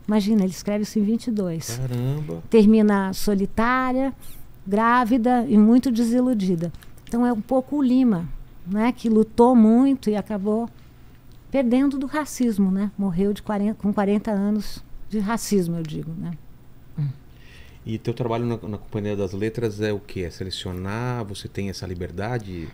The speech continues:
Speaker 1: Eu já fui muitas coisas. Eu comecei, eu sempre fui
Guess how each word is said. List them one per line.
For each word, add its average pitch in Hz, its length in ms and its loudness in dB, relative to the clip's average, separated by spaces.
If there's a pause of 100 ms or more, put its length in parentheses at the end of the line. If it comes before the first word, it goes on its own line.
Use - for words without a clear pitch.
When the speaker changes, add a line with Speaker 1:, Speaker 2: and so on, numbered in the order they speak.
Speaker 1:
Eu 190 80 0
já 220 160 2
fui 254 160 0
muitas 294 340 2
coisas. 156 680 -6 (240)
Eu 208 200 4
comecei, 220 560 4
eu 202 260 4
sempre 302 460 0
fui 262 520 -2